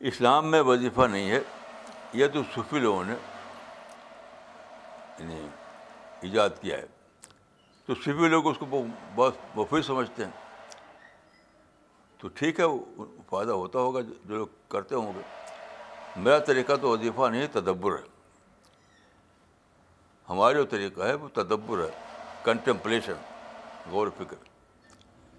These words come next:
وظیفہ کہتے ہیں دھیان گیان کو۔ وظیفہ جو ہے وہ میڈیٹیشن پہ بیس کرتا ہے۔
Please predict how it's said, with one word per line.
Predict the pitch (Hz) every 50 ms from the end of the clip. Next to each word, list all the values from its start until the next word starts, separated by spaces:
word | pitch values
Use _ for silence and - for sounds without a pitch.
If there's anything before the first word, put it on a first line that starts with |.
| - - - - - - - - - - - 95
وظیفہ | 98 107 113 120 131 120 - 160 165 160
کہتے | 147 127 107 - 135 139
ہیں | 139
دھیان | 107 90 101 113 120 123 120
گیان | 107 110 110 110 98
کو۔ | 85 73 76 - - - _ _ _ _ _ - - - _ _ _ _ _ _ _ - -
وظیفہ | 104 113 110 98 101 110 120 127 139 131 - 160 165 165
جو | 151 135 131 139
ہے | 151 151 - -
وہ | - 107 120 113
میڈیٹیشن | 101 110 110 98 104 98 92 98 104 98 107 127 123
پہ | 117
بیس | 101 90 113 110 - -
کرتا | 98 85 76 - 80
ہے۔ | 73